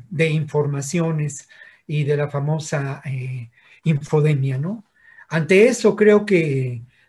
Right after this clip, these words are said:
la acción que emprende el Estado mexicano en estos momentos es errática,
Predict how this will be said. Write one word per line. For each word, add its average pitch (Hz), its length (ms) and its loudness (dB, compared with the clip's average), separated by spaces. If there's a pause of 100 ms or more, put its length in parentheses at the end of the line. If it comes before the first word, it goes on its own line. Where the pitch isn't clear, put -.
la 147 440 -2
acción 175 880 -2 (600)
que 147 520 -2
emprende 165 760 0
el 135 100 -4
Estado 156 360 -2
mexicano 151 560 -2
en 147 100 -2
estos 151 280 -6
momentos 165 720 -6
es 151 300 -8
errática, 156 720 -8